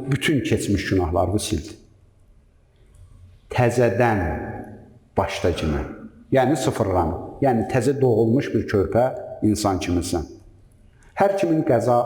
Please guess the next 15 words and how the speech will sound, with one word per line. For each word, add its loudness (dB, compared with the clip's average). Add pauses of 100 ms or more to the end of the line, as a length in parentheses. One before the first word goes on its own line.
orucları 2
varsa, 0 (400)
qəza 2
niyyəti 2
ilə 4
oruç 0
tutacaq, 0 (200)
həm 2
qəzaları 2
boynundan 2
götürürlər, 0
həm 2
də 2
inşallah 2
ki, 0